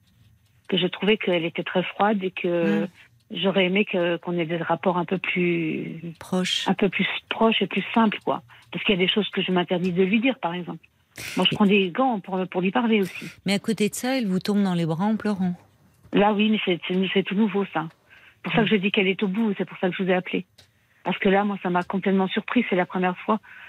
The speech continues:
Speaker 1: La seule fois où elle est tombée dans mes bras comme ça, c'est quand son, son premier amoureux l'avait quittée. <laughs> C'est dire, c'était
Speaker 2: Mm.
Speaker 1: il y a longtemps, hein.
Speaker 2: Mm.
Speaker 1: Elle avait dix-sept ans.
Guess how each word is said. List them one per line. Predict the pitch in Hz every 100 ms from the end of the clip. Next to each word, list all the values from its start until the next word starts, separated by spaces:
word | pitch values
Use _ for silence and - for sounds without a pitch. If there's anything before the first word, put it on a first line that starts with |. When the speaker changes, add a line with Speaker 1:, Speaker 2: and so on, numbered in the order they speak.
| -
Speaker 1:
La | 208 190
seule | 262
fois | - 240
où | 214
elle | 208
est | 196
tombée | 214 208
dans | 208
mes | 208
bras | 202 214
comme | 214 196
ça, | 247 247
c'est | 220
quand | - 196 -
son, | 202 202 190 - _
son | - 202
premier | - 247 240
amoureux | 220 220 220 240
l'avait | 226 208
quittée. | 196 220 - 147 _ _ -
<laughs> | - _ _ - 254 - -
C'est | 196
dire, | 175 214 220 226 208 226 196 -
c'était | 208 214
Speaker 2:
Mm. |
Speaker 1:
il | 214
y |
a | 220
longtemps, | 226 220 190 175
hein. |
Speaker 2:
Mm. | 202 214 202 196 202 - -
Speaker 1:
Elle | 185
avait | 185 175
dix-sept | 170 180 - 196
ans. | 175